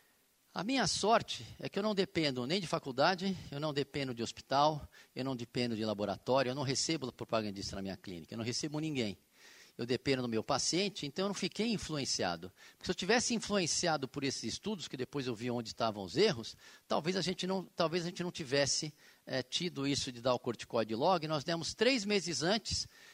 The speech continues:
de uma evidência de um tratamento inferior ao que a gente fazia, que foi do Recovered, lá em Oxford. Então é isso. Os milagres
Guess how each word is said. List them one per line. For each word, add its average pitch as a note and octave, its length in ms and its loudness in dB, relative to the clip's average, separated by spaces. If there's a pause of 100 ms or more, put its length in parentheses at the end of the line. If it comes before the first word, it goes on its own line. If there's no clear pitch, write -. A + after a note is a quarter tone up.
(120)
de C#3+ 140 -2
uma F3+ 160 8
evidência F#3+ 800 2
de E3 100 -4
um G3 60 0
tratamento D3+ 640 0
inferior E3 400 2
ao A3+ 60 0
que G3+ 80 2
a - 20 0
gente D#3+ 220 -2
fazia, D3 400 0
que - 100 -10
foi D#3+ 180 -2
do D3+ 120 0
Recovered, D#3 560 2 (320)
lá C3+ 340 2
em C3+ 140 -4
Oxford. C3+ 560 0 (760)
Então E3 300 0
é E3+ 60 2
isso. - 360 0 (600)
Os C3 180 -4
milagres C#3+ 800 4